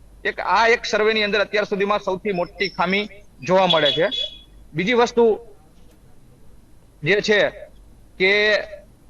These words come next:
અત્યારે જે સર્વે થઈ રહ્યો છે એમાં તમને વાત કરું તો કોઈ પણ ઘણા બધા ગામમાંથી એવી ફરિયાદ છે ગામના આગેવાનોની કે ખેડૂતોની કે ભાઈ અમને ખબર જ નથી ક્યારે સર્વે થઈ ગયું. તો હું એમ કહું છું કે સર્વેની ટીમ જે ગામમાં જવાની છે, ગામમાં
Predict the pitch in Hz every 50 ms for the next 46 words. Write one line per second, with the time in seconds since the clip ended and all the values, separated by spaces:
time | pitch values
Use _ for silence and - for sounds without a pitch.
0 | - - - - - - - _ - - - - - - - - - - - -
1 | - - - 175 175 - 208 190 185 - - - - - - 139 170 165 - 190
2 | 185 196 190 185 185 180 170 165 147 131 - 127 - - - 196 202 160 120 -
3 | - - - - - - - - - - - - - - - - - - - -
4 | - - - - - - - - - - - - - - - - - - - -
5 | - - - - - - - - - 185 214 220 226 214 185 196 208 - - 226
6 | 233 240 233 240 240 240 247 214 - - - - - - - 220 247 247 - 269
7 | 254 - 180 185 202 226 240 254 277 262 226 262 262 262 269 285 240 247 262 262
8 | 254 - 240 233 240 240 220 - - 202 202 208 208 196 190 185 185 190 185 180
9 | 170 160 147 127 120 - _ _ _ _ _ _ _ 247 226 196 - - 226 226
10 | 233 226 214 190 156 127 113 - 208 208 262 240 233 262 285 262 - 202 185 214
11 | 254 285 277 247 302 269 311 262 - 269 269 269 247 - 240 226 226 202 165 170
12 | 156 139 127 139 143 165 202 254 254 254 254 233 233 226 208 190 208 233 - 240
13 | - - 196 180 196 202 214 220 233 226 220 226 226 214 185 214 202 180 185 185
14 | 190 202 202 190 165 156 151 165 180 185 175 156 135 _ - 170 165 160 147 151
15 | 156 160 165 165 180 202